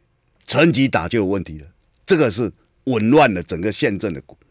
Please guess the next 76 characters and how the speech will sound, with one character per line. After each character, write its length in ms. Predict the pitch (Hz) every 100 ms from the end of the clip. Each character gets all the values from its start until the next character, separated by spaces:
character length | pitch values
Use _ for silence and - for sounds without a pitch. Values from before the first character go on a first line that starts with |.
| _ _ _ - - -
他 100 | -
把 100 | 120
它 80 | 135
混 320 | - 185 160
掉 260 | 180 151 87
了。 100 | 69 69 _ _ _ _ _
陈 200 | - 175
吉 160 | 180 190
自 200 | - 220
以 60 | 120
为 140 | 113
是 100 | 151
谁 260 | 110 85 95
啊？ 160 | 82 _ _ _ _ _ -
各 140 | 240
位， 100 | 214
你 160 | 156 175 _
这 100 | -
个 120 | 240
其 160 | 208 160
实 120 | 175
是 140 | 180 185
很 160 | 110
严 180 | 101 127
重， 240 | 135 113
你 80 | 87
知 80 | 87
道 140 | 107
吗？ 120 | 87 98 -
这 120 | 185
真 200 | 175 190
的 100 | 147
是 80 | 131
非 140 | 131
常 160 | 131 120
严 160 | 104 104
重。 180 | 104 95 - - - -
就 120 | 277
你 140 | 185
自 180 | 139 247
以 60 | 175
为 140 | 160
代 220 | - 247
表 160 | 165 139
总 180 | 143 175
统， 260 | 135 90 98 _ _ _ _ _ -
总 120 | 214
统 160 | 262 202
秘 140 | 247
书 140 | 220
长 140 | 220 170
不 80 | 226
能 140 | 208
代 100 | 233
表 140 | 180 156
总 180 | 160
统 220 | 190 139 123
啊？ 180 | 87 - _ _ _ _ _ _ _ _
你 120 | - 247
怎 100 | 233
么 80 |
代 140 | 254 254
表 120 | 190
总 120 | 214
统？ 100 | 196
总 200 | - 254
统 140 | 262 190
有 100 | 175
民 180 | 190 254
意 100 | 240
基 180 | 247
础， 140 | 214 170
你 120 | 160
没 180 | 156 214
有 160 | 190
啊？ 240 | 123 92